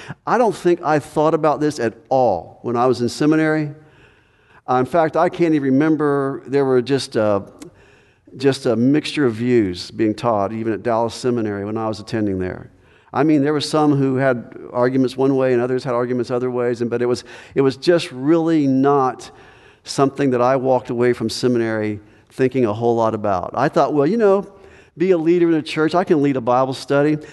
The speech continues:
Listen, I don't even mind getting in front of people if I've got something to say. I,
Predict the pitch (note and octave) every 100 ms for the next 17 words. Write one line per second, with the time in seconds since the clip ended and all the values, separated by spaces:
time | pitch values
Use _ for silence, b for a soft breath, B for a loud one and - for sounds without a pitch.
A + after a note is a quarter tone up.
0 | B A#3+ - G#3 A3 D#3 D3 D3+ D3 D#3+
1 | D#3 F3 F#3+ D3+ B2+ A#2 B2+ B2 A#2 C#3+
2 | B2+ A#2+ A#2 D3+ D#3+ C#3+ C#3+ D3 C#3 -